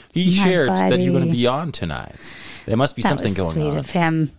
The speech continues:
Speaker 1: Mm.
Speaker 2: Sean is, that whole crew. So A J, Sean, Greg, Amanda, that, and the, like, the rest of our core team. It's amazing.
Speaker 1: Mm-hmm.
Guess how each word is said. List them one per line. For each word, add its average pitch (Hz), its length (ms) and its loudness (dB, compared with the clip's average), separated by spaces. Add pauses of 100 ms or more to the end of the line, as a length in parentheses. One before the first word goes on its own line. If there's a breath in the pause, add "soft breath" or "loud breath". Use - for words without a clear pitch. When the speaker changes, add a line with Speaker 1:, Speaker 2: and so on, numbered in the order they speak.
Speaker 1:
Mm. - 140 0
Speaker 2:
Sean 214 300 2
is, 190 540 -2
that 208 300 0
whole 202 180 0
crew. 165 220 -6
So 180 240 -2
A 208 160 2
J, 180 340 2
Sean, 160 720 0
Greg, 170 580 0
Amanda, 156 760 0
that, 175 320 -2 (360)
and 196 200 4
the, 180 240 0
like, 180 180 -2
the 180 100 0
rest 151 280 -4
of 160 80 -2
our 160 180 -2 (140)
core 175 200 0
team. 170 320 0
It's 151 200 -2
amazing. 143 640 -4
Speaker 1:
Mm-hmm. 82 320 -8